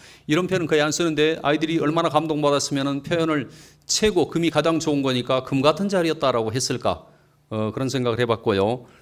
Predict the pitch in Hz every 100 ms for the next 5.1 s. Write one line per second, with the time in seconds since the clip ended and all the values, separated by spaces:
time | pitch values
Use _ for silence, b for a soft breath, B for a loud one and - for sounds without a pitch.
0 | b b _ _ _ - - 180 185 185
1 | 170 165 170 151 151 165 185 160 156 143
2 | - 160 160 151 139 135 156 160 151 -
3 | 151 147 135 131 151 156 160 120 131 143
4 | 143 143 139 135 131 110 101 - 90 85
5 | 85